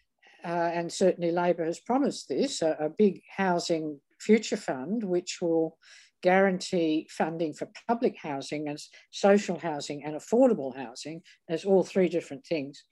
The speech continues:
which will go on in perpetuity, like there is one for medical research. So these are f-, investment funds that keep growing. Doesn't mean that all stops when the government gets kicked out.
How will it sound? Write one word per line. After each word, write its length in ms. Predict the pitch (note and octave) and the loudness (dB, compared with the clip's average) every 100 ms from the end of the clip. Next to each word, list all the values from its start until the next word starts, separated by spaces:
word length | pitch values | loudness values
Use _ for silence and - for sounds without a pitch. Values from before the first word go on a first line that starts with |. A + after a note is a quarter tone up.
| _ _ _ _ | _ _ _ _
which 220 | G3+ G#3 | -2 0
will 60 | G#3 | 2
go 340 | A3+ A#3 G#3+ | 6 6 8
on 280 | G3 F3+ E3 | 6 2 -2
in 120 | F3+ F#3 | -6 2
perpetuity, 680 | F#3+ F3+ - G#3 D3+ D3 | 2 2 4 4 4 0
like 220 | D#3+ F3 - | -2 -2 0
there 120 | E3+ | 0
is 160 | E3 - | 0 -2
one 260 | E3+ E3 | -6 -6
for 120 | - | -8
medical 380 | E3 E3+ D#3 D3+ | 0 0 0 -6
research. 680 | D3 - D#3+ B2+ - - - _ _ _ _ | -10 -4 -4 -4 -6 -16 -16 _ _ _ _
So 180 | - D#3+ | -4 2
these 300 | F#3+ G3 F#3+ | 4 4 4
are 100 | E3+ | 0
f-, 140 | - - | -2 -8
investment 640 | D#3 D3+ G3+ - F3+ D3+ | -8 2 2 2 -6 -10
funds 520 | - D#3+ F#3 D4+ - | -6 -6 -4 -6 -8
that 160 | E3+ - | -12 -8
keep 220 | F#3+ E3 | -6 -6
growing. 600 | - E3+ D#3 B2 C3 G3+ - - _ _ | -2 0 2 -2 -8 -14 -16 -20 _ _
Doesn't 280 | F3+ F#3 - | 0 0 -2
mean 340 | F3+ E3 E3 - | -2 -2 -6 -4
that 140 | E3+ | 2
all 160 | F3 E3+ | 2 2
stops 420 | - E3+ - - | -2 -4 -4 -8
when 140 | E3 | -8
the 60 | D3+ | -6
government 440 | D#3 - C#3 C#3+ | -6 -6 -10 -12
gets 380 | - D3 - - _ | -6 -6 -6 -16 _
kicked 300 | - - - | -10 -10 -6
out. 320 | D#3 B2 - | -4 -4 -8